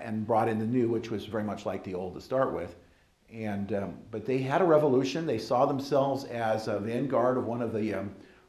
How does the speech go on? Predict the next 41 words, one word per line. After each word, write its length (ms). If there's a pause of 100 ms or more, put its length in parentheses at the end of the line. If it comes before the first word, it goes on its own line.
revolutionary 720
countries 460
in 60
the 60
world. 400
They 140
proved 560
that 160
they 140
weren't 320
under 180
the 140
thumb 260
of 100
the 80
United 360
States 320
because 340
they 120
had 200
relations 500
with 140
Castro, 580 (680)
even 200
though 140
their 140
government 440
was 180
often 340
spying 460
on 100
the 60
Cubans 380
for 320
us 200
and 100
giving 280
us 120
information 600
about 280
them. 140